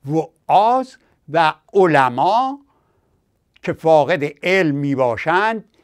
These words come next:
مردم را تشویق می‌کردند که به جبهه‌های جنگ بروند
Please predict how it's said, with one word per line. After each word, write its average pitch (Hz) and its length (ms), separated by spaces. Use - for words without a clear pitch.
مردم 202 520
را 214 160
تشویق 196 720
می‌کردند 233 880
که - 120
به 127 200
جبهه‌های 156 960
جنگ 175 680
بروند 220 720